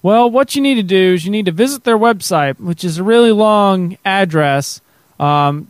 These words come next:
which you, but you can get to by either searching for BlackBerry Podcast on Google, or I've made it easy for you guys. I've made a link at one point twenty-one studios dot com slash back, the, slash Blackberry. You just need to go to one dot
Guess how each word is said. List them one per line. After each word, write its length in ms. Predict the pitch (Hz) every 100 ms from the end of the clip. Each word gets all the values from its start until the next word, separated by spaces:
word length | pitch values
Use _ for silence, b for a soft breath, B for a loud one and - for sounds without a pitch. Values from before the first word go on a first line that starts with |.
| 160
which 240 | 180 175
you, 60 | 190
but 260 | 170 180
you 60 | 226
can 160 | 220 202
get 160 | 208 -
to 180 | 196
by 160 | 185 185
either 260 | 202 190 180
searching 440 | - 190 170 175
for 220 | - 156
BlackBerry 580 | 143 165 214 202 202 196
Podcast 840 | 185 185 214 196 - 156 147 -
on 240 | 190 208 202
Google, 480 | 175 202 160 147 156 b b b
or 180 | - 220
I've 140 | 226 214
made 160 | 208
it 120 | 190
easy 300 | 208 226 196
for 180 | 180 175
you 120 | 165
guys. 400 | 147 156 151 160
I've 160 | 180 165
made 240 | 175 175
a 40 | 170
link 380 | 170 208 196 -
at 320 | 160 156 156 b b b b _
one 360 | 151 190 208
point 360 | 175 196 196 185
twenty-one 420 | - 190 190 175
studios 440 | - 202 202 185 156
dot 220 | 170 160
com 320 | 170 165 156
slash 400 | - 165 160 -
back, 320 | 151 185 202 - _ - 165
the, 340 | 175 170 131 117
slash 460 | - 185 185 165 -
Blackberry. 1000 | 156 143 175 202 - 151 143 139 135 151 b b b b
You 100 | 151
just 120 | 151
need 100 | 175
to 80 | 160
go 140 | 151
to 80 | 147
one 460 | 139 156 170 185 160
dot 320 | 156 160